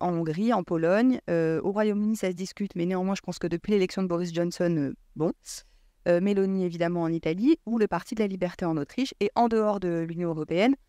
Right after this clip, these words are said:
on y a eu évidemment l'élection de Donald Trump et, euh, et,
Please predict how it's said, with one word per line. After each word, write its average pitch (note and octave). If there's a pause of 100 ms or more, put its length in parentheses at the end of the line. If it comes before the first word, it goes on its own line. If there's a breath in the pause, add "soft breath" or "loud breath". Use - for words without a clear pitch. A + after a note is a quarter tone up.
(200)
on -
y F#3
a E3+
eu F3+
évidemment E3
l'élection F3+
de E3+
Donald D#3
Trump A#3 (100)
et, G3+ (120)
euh, E3 (1500)
et, G#3+